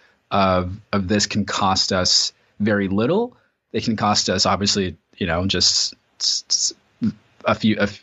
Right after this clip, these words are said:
a Netflix subscription, or it can cost us a lot. As we see in this movie, it can cost us everything. So, so those are the two, the two, you know, big things. Things are not as they seem, and, uh, and humanity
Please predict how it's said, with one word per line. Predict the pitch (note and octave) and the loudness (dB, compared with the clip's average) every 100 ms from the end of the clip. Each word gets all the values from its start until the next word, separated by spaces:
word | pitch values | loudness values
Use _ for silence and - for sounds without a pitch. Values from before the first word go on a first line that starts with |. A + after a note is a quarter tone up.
| _ | _
a | - G2 G2+ | -6 -4 0
Netflix | G2 B2 - A#2+ | 2 2 0 0
subscription, | - A2+ - C3+ B2+ | 0 0 0 0 2
or | B2+ | 0
it | |
can | D#3 | 0
cost | E3 E3+ - | 2 2 2
us | C#3+ | 0
a | C3+ | 2
lot. | A#2 A#2 - | 2 2 0
As | G#2 G2+ | -4 -2
we | A2 | 0
see | - A2+ | 2 2
in | |
this | G#2+ G#2 | 2 2
movie, | A#2+ B2 F#2+ F#2 - - - _ - | 2 2 0 -2 -6 -20 -20 _ -6
it | G2+ | -4
can | - | -2
cost | G2 - G#2+ G2+ - | -2 0 2 2 2
us | F#2+ F2+ - - - - _ _ - | 2 2 -2 -4 -18 -20 _ _ -2
everything. | C3 B2+ G#2+ - - | 2 2 0 -4 -8
So, | - A#2+ A2 | 0 2 2
so | - C#3+ | 2 4
those | F#3+ G#3+ | 4 4
are | |
the | F3+ | 2
two, | B2+ D3 C3+ C3 B2 B2 | 0 2 4 4 0 -2
the | A2 | -8
two, | - A#2+ A#2 G2+ G2 _ | -2 0 2 0 -4 _
you | - | -2
know, | A2 F#2 G2 - _ _ A#2 G2+ | 2 2 0 -8 _ _ -6 0
big | A2+ G2 | 0 0
things. | G#2+ F#2 - | 0 0 2
Things | E3+ F3+ | 2 4
are | |
not | D#3 C#3+ | 4 4
as | B2+ | 2
they | A2 | 0
seem, | G#2 A2+ A2 A2 G#2+ G#2 - - _ - | 0 2 2 4 2 0 -12 -20 _ -2
and, | G#2+ G#2 G#2+ G2+ G2+ G2+ F#2+ - _ | 2 4 4 4 4 2 0 -6 _
uh, | G#2+ G2+ F#2+ F#2+ G2 - _ _ _ - | 0 2 4 2 0 -4 _ _ _ -2
and | G#2 G2+ G#2 | 0 0 -2
humanity | - C#3+ C3 C3 B2+ A#2 G#2+ G#2 G#2+ | -4 2 4 4 2 2 2 2 0